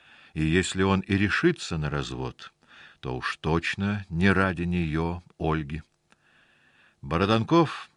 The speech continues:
завоюет мировую славу и уедет на постоянное жительство за границу. Шоринов будет грести деньги на эксклюзивном производстве бальзама,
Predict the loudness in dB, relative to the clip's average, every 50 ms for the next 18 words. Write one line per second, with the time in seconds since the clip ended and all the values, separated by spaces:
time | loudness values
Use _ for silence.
0 | _ _ -12 -10 -2 -2 0 2 2 2 2 2 2 0 0 -2 0 0 2 2
1 | 2 2 2 0 0 -2 -2 -4 -2 -2 0 0 0 -2 -4 -8 _ -20 _ -20
2 | -20 -20 -20 _ _ -2 2 4 4 6 6 6 4 4 4 2 -2 -4 -2 -4
3 | -4 -4 -4 -6 -8 -4 -4 -2 0 0 0 0 0 0 0 0 -2 0 -2 -2
4 | -4 -4 -6 -10 -10 -10 -8 -6 -6 -6 -4 -4 -2 0 2 2 2 2 2 0
5 | -2 -2 -6 -8 -8 -8 -10 _ _ _ _ _ _ _ _ _ _ _ -20 -20
6 | -16 -8 -4 -2 2 4 6 6 6 6 4 2 2 0 0 -2 0 2 2 0
7 | 0 0 -2 -2 -2 -4 -6 -4 -2 -2 -2 2 4 4 4 4 2 0 0 2
8 | 2 2 0 _ _ -20 -20 -20 _ -10 -4 0 0 0 0 _ -2 -2 -2 -2
9 | -6 -10 -4 -2 0 0 2 2 2 0 0 2 0 0 -2 -2 -6 -10 _ _
10 | _ -10 -4 -2 -2 -2 -2 -2 -2 -2 -4 -4 -4 -8 -10 -6 -6 -4 0 0
11 | 0 0 0 -4 0 2 2 2 2 0 -2 -6 -8